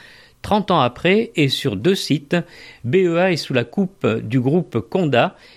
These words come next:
et exporte la moitié de sa production à l'étranger et notamment vers une structure américaine portant le doux nom de Mistral, des produits de toilette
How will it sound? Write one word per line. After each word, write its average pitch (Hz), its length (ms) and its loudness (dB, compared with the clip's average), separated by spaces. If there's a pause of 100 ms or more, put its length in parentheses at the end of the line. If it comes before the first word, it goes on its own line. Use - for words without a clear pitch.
(160)
et 123 300 -2
exporte - 540 -2
la 127 120 2
moitié 180 340 0
de 156 60 -4
sa - 120 -2
production 135 480 -2
à 127 60 4
l'étranger 127 540 0
et 120 40 0
notamment 175 560 2 (380)
vers 156 180 2
une 147 160 -2
structure 160 440 0
américaine 156 580 2
portant 147 580 0
le 113 160 2
doux 151 240 2
nom 175 280 2
de 131 160 2
Mistral, 120 800 0 (400)
des 110 100 -2
produits 160 460 0
de 101 100 -4
toilette 165 540 0